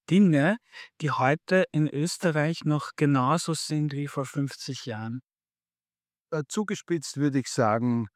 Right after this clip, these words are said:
Speaker 2: die Niedertracht als österreichisches Nationalkostüm hat sich eigentlich nicht verändert. Okay, das nehme ich gleich wieder zurück.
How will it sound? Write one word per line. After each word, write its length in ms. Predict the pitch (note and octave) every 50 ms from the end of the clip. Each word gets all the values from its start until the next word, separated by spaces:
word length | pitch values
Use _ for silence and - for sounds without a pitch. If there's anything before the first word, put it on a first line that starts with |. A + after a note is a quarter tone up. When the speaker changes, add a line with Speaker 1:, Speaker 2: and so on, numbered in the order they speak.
| _ _ _ _ _ _ _ _
Speaker 2:
die 120 | - C3+ C3
Niedertracht 760 | C3 B2+ D3 E3+ E3 D#3+ C3 - C3+ C3+ C3+ A#2+ - - -
als 220 | - D3+ B2 -
österreichisches 920 | D3+ D3 B2 A2 - D3 C3 A#2+ A2 A#2 C3 A#2 - C3 C3 A2 - -
Nationalkostüm 1120 | C#3 C3+ B2 A2 - - B2+ A#2 G#2+ G#2+ A#2 A2+ - - C3+ A#2 - - - B2+ B2 C3 B2
hat 160 | A2 A#2 A2
sich 220 | - - A#2+ G#2+ A2+
eigentlich 320 | G#2+ G#2+ G#2 A#2 A2 -
nicht 240 | A2+ A#2 A2 - -
verändert. 540 | - C3+ B2+ A2 G#2+ G#2+ A2 B2+ D#3 F#3 - _ _ _ _ _ _ _ _ _ _ _
Okay, 380 | _ C#3+ B2 - C3+ A#2+ G#2+ G2+
das 160 | A2 C3+ A#2+ G#2+
nehme 240 | B2+ B2 A#2 B2
ich 80 | A#2+ G#2+
gleich 240 | - C#3 B2+ A#2 A2+
wieder 240 | C3 B2 A2+ A#2+ A2+
zurück. 320 | - - C3 B2 C#3+